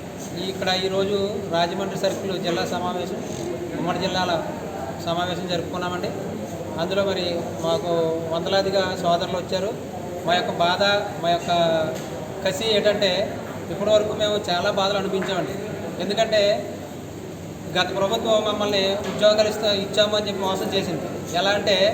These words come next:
మాకు ఉద్యోగం ఇచ్చినట్టుగా ఇచ్చి రెండింటికి మధ్య రెండు పడవల మీద కాలు వేసినట్టుగా ఇటు విద్యుత్ సంస్థకి, ఇటు ప్రభుత్వానికి, పంచాయతీకి అడాప్ట్ చేసి మీరు ఆలోచన ఆ పని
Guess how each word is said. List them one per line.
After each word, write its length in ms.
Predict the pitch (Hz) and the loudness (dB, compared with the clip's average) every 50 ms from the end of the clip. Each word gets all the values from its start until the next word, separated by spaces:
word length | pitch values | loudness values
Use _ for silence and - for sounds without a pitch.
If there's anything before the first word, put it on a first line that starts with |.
| - - - - - - - - - - - 165 | 2 -2 -6 -6 -6 -6 -6 -6 -6 -6 -6 0
మాకు 260 | 175 196 202 202 208 | 2 4 4 4 2
ఉద్యోగం 580 | 208 196 196 190 190 185 180 202 208 208 208 214 | 0 0 0 0 0 -2 0 2 2 2 2 2
ఇచ్చినట్టుగా 380 | 208 - 214 214 214 208 214 202 | -2 -2 0 0 0 0 0 -2
ఇచ్చి 260 | 196 - 214 208 185 180 170 - - - - - - - - - - 170 | -2 0 0 2 2 2 2 0 -2 -4 -4 -4 -4 -4 -4 -4 -2 -2
రెండింటికి 420 | 208 214 233 233 233 240 233 233 | 0 2 2 2 2 2 2 4
మధ్య 240 | 226 226 196 214 208 | 2 2 2 2 0
రెండు 200 | 202 202 214 214 | -2 -2 0 2
పడవల 220 | 214 214 214 214 | 4 4 4 4
మీద 140 | 214 220 220 | 4 4 2
కాలు 260 | 220 208 208 202 202 | 2 2 2 2 2
వేసినట్టుగా 420 | 202 202 214 214 202 208 214 202 185 180 185 214 220 - - 185 | 0 0 0 0 0 2 2 2 4 4 2 0 0 -2 -2 0
ఇటు 140 | 196 190 202 | 0 0 0
విద్యుత్ 320 | 196 196 - 220 220 - | 0 0 0 -2 -2 0
సంస్థకి, 420 | 226 220 220 - 220 240 247 233 247 294 - - - - - - - 196 | 2 2 2 2 0 -2 -2 -2 -2 -2 -4 -6 -6 -6 -6 -6 -4 -2
ఇటు 120 | 196 196 202 | -2 0 0
ప్రభుత్వానికి, 720 | - 196 196 196 214 214 - 220 220 214 214 - 226 220 226 240 214 208 - - 180 | 0 2 2 2 2 2 2 2 2 2 2 0 0 0 0 0 0 0 -2 -2 0
పంచాయతీకి 580 | 190 190 - 220 220 220 220 226 202 220 214 202 | 0 0 2 4 2 2 2 0 0 2 4 4
అడాప్ట్ 380 | 190 190 208 214 - - 202 | 4 4 4 2 2 2 0
చేసి 360 | 202 190 - 202 190 165 147 - - - - - - - - - | 0 0 2 2 2 2 0 -2 -4 -6 -4 -4 -4 -4 -4 -2
మీరు 120 | 196 208 196 | 0 2 2
ఆలోచన 300 | 185 190 208 208 233 202 | 2 2 0 0 0 2
ఆ 120 | 185 196 | 2 2
పని 220 | 190 214 220 233 | 4 4 2 2